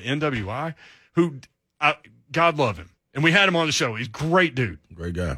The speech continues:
Speaker 2: Put him in a great
Speaker 1: But
Speaker 2: guy
Speaker 1: he's not
Speaker 2: contest.
Speaker 1: gonna get a lot of separation on a curl route. He's just not.
Speaker 2: Mm-mm. Nope.
Speaker 1: So then you've got corner problem, you've got safety problem, and, again,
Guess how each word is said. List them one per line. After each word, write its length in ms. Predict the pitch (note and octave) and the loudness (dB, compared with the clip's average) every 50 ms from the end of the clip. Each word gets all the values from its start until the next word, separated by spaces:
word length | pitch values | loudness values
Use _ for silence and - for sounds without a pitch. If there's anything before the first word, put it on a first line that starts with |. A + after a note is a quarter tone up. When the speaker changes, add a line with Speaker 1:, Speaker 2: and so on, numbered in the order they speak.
| - | -8
Speaker 2:
Put 100 | - E2 | -8 -6
him 100 | E2 F2 | -4 -2
in 60 | E2+ | -2
a 20 | E2+ | 0
great 80 | D#2 - | 2 2
Speaker 1:
But 100 | G3+ G#3+ | 2 4
Speaker 2:
guy 60 | A3 | 4
Speaker 1:
he's 160 | C4 B3+ A3 | 2 2 2
not 120 | A#3+ B3 A#3 | 2 0 0
Speaker 2:
contest. 60 | A#3 G#3 | 0 0
Speaker 1:
gonna 120 | G3+ F#3 | 0 2
get 160 | D#3+ F3 G3+ | 2 2 2
a 60 | G#3+ | 2
lot 180 | F3 E3+ E3+ E3 | 2 2 2 2
of 80 | D#3 B2+ | 2 2
separation 600 | A#2 E3 E3 C3 C3 C3 D3 E3+ E3+ - D#3 C3+ | 2 2 2 0 0 0 0 0 0 0 0 0
on 160 | B2+ C3 B2+ | -2 -2 -4
a 80 | A#2 G#2 | -4 -6
curl 400 | - - - E3 E3 D3+ A#2+ A2 | -6 -4 0 0 2 0 0 -2
route. 500 | F#2 F#2+ F#2+ E2+ E2 - - - - - _ _ _ _ _ _ _ _ _ _ _ _ _ _ _ _ _ _ _ _ _ _ _ _ _ _ _ _ _ _ _ _ | -4 -4 -4 -4 -4 -8 -12 -18 -20 -20 _ _ _ _ _ _ _ _ _ _ _ _ _ _ _ _ _ _ _ _ _ _ _ _ _ _ _ _ _ _ _ _
He's 140 | F#3 G#3+ G3+ | 0 2 4
just 180 | A#3+ F#3+ C#3 | 2 2 2
not. 420 | C3+ C#3 D#3+ G3 G#3+ D#3 G#2 - - _ _ _ _ _ _ _ _ - | 2 2 2 2 2 0 -4 -8 -14 _ _ _ _ _ _ _ _ -10
Speaker 2:
Mm-mm. 300 | - F2 D#2+ E2 E2 C#2+ - - _ _ _ _ _ _ _ _ _ _ _ _ _ - | -10 -6 -4 -4 -4 -6 -6 -12 _ _ _ _ _ _ _ _ _ _ _ _ _ -10
Nope. 240 | F2 G#2+ C#3+ E3+ - _ _ _ _ _ _ _ _ _ | -8 -8 -8 -8 -10 _ _ _ _ _ _ _ _ _
Speaker 1:
So 140 | - G3 G3 | 2 2 4
then 200 | F3+ A#3 C4 C4+ | 4 4 4 4
you've 140 | B3+ G#3 | 2 4
got 240 | E3 G3 D3+ A#2 A#2+ | 4 2 2 2 -2
corner 340 | - - G3 A#3 C4 C4 G#3+ | -2 0 2 4 4 4 2
problem, 480 | D#3+ D#3+ D3+ C#3+ C3+ C3 C3+ D3 D3 C#3+ | 2 2 2 2 2 0 -2 -4 -4 -4
you've 120 | C3+ C3 | -2 0
got 160 | D#3 D3+ A#2+ - | 0 0 0 0
safety 420 | - - A3 B3 A#3+ - G#3+ F3 | 2 2 2 2 2 0 -4 -2
problem, 400 | C#3 D#3 D3+ C#3+ C#3+ D#3 D3+ D3 - - | 0 0 2 2 2 2 0 -2 -2 -2
and, 480 | G#3+ B3 C4+ C#4 C4 A#3+ A3 G#3 E3+ - _ - - _ _ - | 2 4 4 6 4 4 2 0 -6 -12 _ -20 -20 _ _ -10
again, 640 | A#2 A#2 A#2 E3+ G#3 G#3+ E3+ D#3 D3+ D3+ D3+ D3 | -8 -4 -2 0 2 4 4 4 2 0 -2 -6